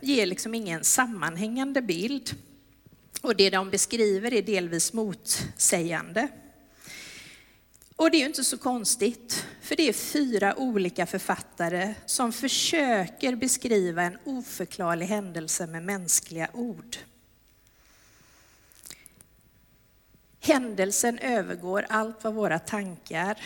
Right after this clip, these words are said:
och föreställningar och språk kan omfamna. Det övergår, liksom, det korsar mellan tid och rum,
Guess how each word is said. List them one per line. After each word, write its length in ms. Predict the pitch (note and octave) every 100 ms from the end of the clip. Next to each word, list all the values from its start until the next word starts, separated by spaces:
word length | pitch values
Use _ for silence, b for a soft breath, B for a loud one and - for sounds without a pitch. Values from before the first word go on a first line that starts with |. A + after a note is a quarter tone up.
| B B B B
och 120 | G3+
föreställningar 1400 | - A3+ F#3+ D#3+ D#3 - E3+ D#3+ E3+ E3+ F3 E3+ E3 - -
och 120 | G#3
språk 840 | - - - G3 D#3+ D3+ C#3+ - - -
kan 200 | G3+ F3+
omfamna. 800 | A3+ G#3+ E3 F#3 E3 E3 F#3 A3+ - - B B B
Det 200 | G#3 -
övergår, 800 | A#3 G#3+ A#3 F3+ F#3 G3 G3+ G3 B B
liksom, 440 | - - - E3+ F#3
det 80 | G3
korsar 580 | - C4+ - - G3+
mellan 380 | A3 G#3+ G#3 G#3
tid 460 | - B3 A3+ A#3 A3+
och 120 | G#3+
rum, 440 | F#3 G3 G#3 G#3